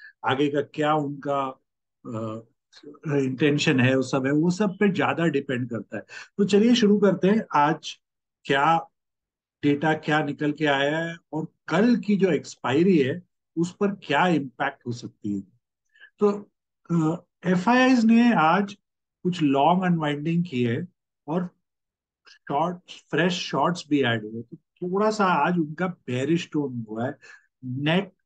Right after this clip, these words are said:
short में चले गए आज वो थोड़ा, अ, बहुत ज्यादा नहीं है, nominal है। और यहाँ आज से मैंने नया कॉलम चालू किया है, Long short ratio, call टू पुट रेशियो।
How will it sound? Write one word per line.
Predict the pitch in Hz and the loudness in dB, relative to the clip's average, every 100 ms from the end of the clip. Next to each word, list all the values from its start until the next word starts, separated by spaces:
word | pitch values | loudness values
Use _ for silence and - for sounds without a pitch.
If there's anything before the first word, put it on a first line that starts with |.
| _ _ | _ _
short | - - 147 156 - | -14 -4 -2 -2 -2
में | 160 | -4
चले | 131 131 123 | 0 0 2
गए | 120 113 | 0 0
आज | 110 104 | 0 -4
वो | 110 156 _ _ _ _ | -8 -12 _ _ _ _
थोड़ा, | 139 131 | -4 -4
अ, | 160 _ _ - _ _ 127 127 | -6 _ _ -20 _ _ -10 -8
बहुत | 123 147 208 | -4 0 2
ज्यादा | 165 151 190 202 | 2 2 2 2
नहीं | 156 | 2
है, | 214 196 | 0 0
nominal | 143 151 170 143 135 | -2 0 0 0 -2
है। | 185 | -4
और | 151 160 | -4 -4
यहाँ | 147 156 196 | -2 -2 -2
आज | 170 175 | -2 -2
से | - 202 | -2 -2
मैंने | 180 185 | -2 -2
नया | 180 131 120 127 151 175 | -4 -6 -4 -2 -2 -2
कॉलम | 151 135 143 147 | -2 -4 -4 -8
चालू | 143 123 131 | -6 -4 -4
किया | 131 - 120 117 | -6 -4 -2 -2
है, | 127 - _ _ _ | -4 -8 _ _ _
Long | 123 135 165 | -4 -2 -2
short | 175 170 - | -2 -2 -2
ratio, | 156 156 180 190 | -2 0 0 -2
call | 202 139 135 160 170 - _ | -2 -4 0 0 -2 -8 _
टू | 170 | -8
पुट | 175 _ 190 175 | -8 _ -6 -4
रेशियो। | - 127 104 113 | -4 -4 -4 -8